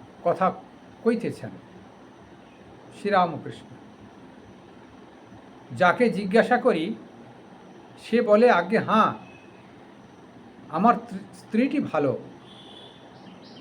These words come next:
একজনেরও স্ত্রী মন্দ নয়। যারা কামিনী কাঞ্চন নিয়ে থাকে, তারা নেশায় কিছু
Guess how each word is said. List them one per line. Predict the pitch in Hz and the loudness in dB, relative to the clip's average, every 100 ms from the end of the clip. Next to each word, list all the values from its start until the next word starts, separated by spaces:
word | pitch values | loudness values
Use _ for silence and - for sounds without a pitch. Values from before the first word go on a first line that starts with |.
| - - - - - - - - - - - - - - - - - | -20 -20 -20 -20 -20 -20 -20 -20 -20 -20 -20 -20 -20 -20 -20 -20 -2
একজনেরও | 170 170 - 247 269 285 | 0 0 2 4 6 4
স্ত্রী | 233 - 240 | 0 -2 0
মন্দ | 247 202 196 180 | 2 0 0 -2
নয়। | 151 139 220 - - - - - - - - - - - - - - - - - - - - - - - - - - - - - 131 | 0 -2 -4 -10 -20 -20 -20 -20 -20 -20 -20 -20 -20 -20 -20 -20 -20 -20 -20 -20 -20 -20 -20 -20 -20 -20 -20 -20 -20 -20 -20 -18 -2
যারা | 120 196 | 2 4
কামিনী | 208 190 208 226 | 2 0 2 2
কাঞ্চন | 226 240 226 262 | 2 0 2 2
নিয়ে | 247 196 170 | 2 0 -4
থাকে, | - 139 160 226 285 - - - - - - - - - - - - - - - - - - | -6 -8 -4 -6 -6 -16 -20 -20 -20 -20 -20 -20 -20 -20 -20 -20 -20 -20 -20 -20 -20 -20 -2
তারা | 190 220 | 4 4
নেশায় | 202 202 - 254 | 2 -2 2 2
কিছু | - 226 - 214 165 | 2 -6 -4 -4 -4